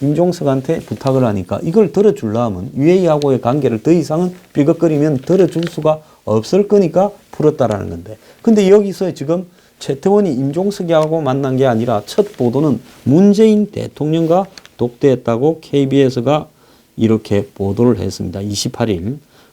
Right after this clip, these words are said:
그런데 홈페이지에 이 보도가 됐다가 삭제됐는데 해당 기자, 기사를 쓴 청와대 출입 정아연 기자는 오보가 아니다라는 입장을 계속 유지하고 있대요. 케이비에스는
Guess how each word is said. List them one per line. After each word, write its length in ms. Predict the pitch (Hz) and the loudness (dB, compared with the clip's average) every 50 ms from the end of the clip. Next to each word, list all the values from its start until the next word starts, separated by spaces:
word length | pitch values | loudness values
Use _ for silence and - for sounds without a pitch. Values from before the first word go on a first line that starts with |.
| _ | _
그런데 460 | _ 170 170 165 135 101 113 135 135 110 | _ 0 2 2 2 4 2 2 2 0
홈페이지에 760 | - - 156 175 170 175 - 180 185 175 156 135 123 123 120 | -2 -2 -4 -4 -4 -2 -2 -2 -2 0 2 2 2 2 2
이 200 | 113 123 127 123 | 2 0 -2 -4
보도가 560 | - - - 98 104 120 135 143 160 151 135 | -4 -6 -8 -6 -4 -2 -2 0 0 0 0
됐다가 580 | - 139 165 175 175 - 113 104 117 135 127 104 | 2 0 0 0 0 -4 -6 -4 -2 -2 -4 -4
삭제됐는데 1080 | - - - - - - 190 175 151 127 123 123 101 85 85 82 104 123 127 - - - _ - - - _ _ _ 113 | -4 -8 -10 -10 -2 0 0 0 2 2 2 2 2 0 -2 -2 0 0 0 0 -2 -8 _ -20 -20 -20 _ _ _ -2
해당 320 | 117 120 151 160 165 160 | 0 2 2 2 0 0
기자, 440 | 160 - 170 165 185 185 180 160 - - | -2 -4 -2 0 2 2 2 0 -4 -8
기사를 420 | - 175 - - 175 165 151 120 | -12 -8 -6 -4 -2 0 0 -2
쓴 360 | 104 - 135 131 101 92 131 127 | -2 -2 -4 -4 -4 -4 -6 -10
청와대 520 | - - 127 127 139 151 160 175 170 151 | -10 -6 -4 -2 -2 0 0 0 0 0
출입 420 | - - - 160 147 110 110 - - - - - _ _ _ _ | -2 -4 -2 0 0 0 0 -2 -6 -18 -20 -20 _ _ _ _
정아연 800 | _ - 131 143 165 180 180 - - 113 117 131 156 175 190 185 | _ 0 2 2 2 2 0 -2 -2 0 2 2 2 2 2 0
기자는 500 | 156 - 117 117 139 143 139 110 98 95 - - | -2 -4 -2 0 0 0 2 0 -2 -2 -4 -4
오보가 540 | 98 101 104 123 147 147 160 170 165 - - | -2 -2 0 0 0 0 0 -2 -2 -4 -6
아니다라는 800 | - - 104 110 135 160 151 160 147 143 147 160 175 175 - 151 | -10 -6 -4 -2 -2 -2 -2 -2 -2 -2 -2 -2 -2 -4 -4 -6
입장을 480 | 139 131 - - 151 147 156 170 190 185 | -8 -8 -4 -2 0 0 0 0 -2 -2
계속 380 | - - 104 101 - 147 131 | -2 -4 -2 -2 -2 0 0
유지하고 440 | 120 135 160 156 175 175 160 127 101 | 0 0 2 2 2 2 2 2 0
있대요. 420 | 107 107 - - 92 92 101 123 131 - _ - - - - - _ _ - | -2 -4 -6 -10 -8 -8 -10 -10 -10 -14 _ -20 -20 -20 -20 -20 _ _ -6
케이비에스는 960 | - 185 180 185 185 165 175 175 175 170 - 117 113 147 160 120 - - | 0 2 2 2 2 2 0 0 0 -2 0 0 2 2 2 2 -2 -4